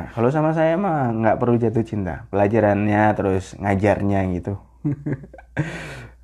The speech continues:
Sampai mana, sampai mana, sensei? "Zuto mite itara, Sato-san mo boku o mimashita." "Zuto mite itara." Saya perliatin terus.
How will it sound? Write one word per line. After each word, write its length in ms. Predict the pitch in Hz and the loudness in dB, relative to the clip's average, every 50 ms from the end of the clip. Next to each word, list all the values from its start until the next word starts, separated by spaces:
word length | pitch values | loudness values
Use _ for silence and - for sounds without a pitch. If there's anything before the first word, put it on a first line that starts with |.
| - - - - | -20 -20 -14 -8
Sampai 280 | - 101 92 92 - 85 | -4 -4 -4 -2 0 0
mana, 320 | 82 82 98 131 170 175 | 2 4 6 6 6 4
sampai 320 | 160 156 135 123 120 117 | 4 2 4 4 4 4
mana, 320 | 113 127 160 214 226 190 143 | 4 4 4 4 2 2 2
sensei? 480 | - 139 117 110 113 90 - - - | 2 0 0 0 -2 -4 -6 -6 -8
"Zuto 560 | - 110 98 127 175 240 269 262 - - 233 220 | -6 -2 2 4 4 4 4 2 2 2 4 4
mite 320 | 214 208 202 208 - 180 | 4 2 2 2 2 4
itara, 720 | 175 165 165 165 104 95 - 110 117 107 92 85 - - - - - - _ | 4 4 4 4 2 4 6 6 6 6 4 2 0 -6 -16 -20 -20 -20 _
Sato-san 640 | _ - - 120 113 - 113 - - 107 107 110 110 | _ -8 -6 -6 -4 -4 -4 -2 -2 -2 0 0 2
mo 400 | 113 127 127 - - - - _ | 2 2 2 0 -2 -8 -14 _
boku 480 | - 101 104 107 107 107 - - 104 - | -2 2 4 4 4 4 2 0 0 0
o 480 | - - 131 139 - - - - - - - | 2 4 4 4 2 0 -8 -20 -18 -10 -6
mimashita." 640 | 104 101 107 120 123 123 - - - 101 - - - - - - _ _ _ _ - - - - - - - - - - | -2 0 0 0 0 -2 -4 -8 -12 -10 -10 -12 -14 -18 -20 -20 _ _ _ _ -20 -20 -20 -20 -20 -20 -20 -20 -20 -20
"Zuto 720 | - - - 139 135 151 - - - - - 208 208 214 202 | -20 -10 -4 -2 -2 -2 -2 -6 -16 -4 2 4 4 6 6
mite 480 | 208 214 214 208 - - 202 202 202 | 6 4 4 2 0 0 2 2 4
itara." 480 | 196 196 196 175 160 160 165 165 139 120 | 2 2 0 0 2 2 2 2 2 0
Saya 240 | 123 - - 113 - | -2 -2 -2 -2 0
perliatin 480 | - 127 123 123 - - - 175 185 | 2 2 4 4 4 4 2 0 0
terus. 960 | 180 190 190 196 196 208 214 247 294 320 349 359 381 381 - - - - _ | 2 4 4 6 6 8 6 6 4 2 2 2 0 0 -2 -6 -14 -20 _